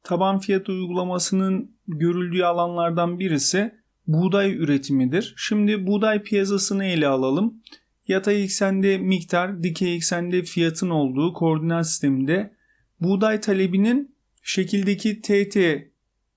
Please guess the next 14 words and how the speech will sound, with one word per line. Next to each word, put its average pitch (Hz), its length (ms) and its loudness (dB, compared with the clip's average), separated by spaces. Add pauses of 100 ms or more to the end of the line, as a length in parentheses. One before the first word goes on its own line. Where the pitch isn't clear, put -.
(160)
doğrusu 147 420 0
gibi 131 180 -2
olduğunu, 131 720 0 (840)
buğday 185 420 2
arzının 185 540 0
ise 208 520 0 (120)
A 180 240 2
A 175 380 2
arz 165 340 2
eğrisi 151 540 0
gibi 139 180 0
olduğunu 143 680 2
kabul 190 320 0
edelim. 143 540 2